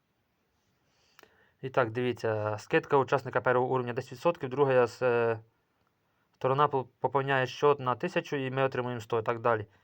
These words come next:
Е, другого уровня, то есть три відсотка, получається, у нас рефералка де десять, три і один. Ну, в принципі, тут все понятно. І можна отримати, друзі, доход стабільний, в принципі, якщо приглашати в команду.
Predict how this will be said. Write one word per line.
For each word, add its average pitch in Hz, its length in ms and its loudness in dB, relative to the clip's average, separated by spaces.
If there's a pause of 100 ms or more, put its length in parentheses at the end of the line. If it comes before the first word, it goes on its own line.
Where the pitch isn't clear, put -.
(380)
Е, 123 60 -6
другого 139 340 4
уровня, 123 400 0
то 120 120 -4
есть 117 160 -4
три 170 140 0
відсотка, 135 460 -2
получається, 131 520 -2
у - 20 -4
нас 120 100 -4
рефералка 127 400 2
де 117 100 0
десять, 135 320 -2
три 135 340 0 (340)
і 123 100 0
один. 113 340 0 (760)
Ну, 214 80 -10
в 190 40 -14
принципі, 156 300 -4
тут 123 160 -16
все - 140 -4
понятно. 110 520 -8 (1400)
І 127 100 -6
можна 135 240 2
отримати, 127 380 -2
друзі, 117 200 -6
доход 117 340 -4
стабільний, 107 460 -6
в - 20 -14
принципі, 104 420 -16 (640)
якщо 120 220 -6
приглашати 120 380 0
в 107 40 -10
команду. 160 460 0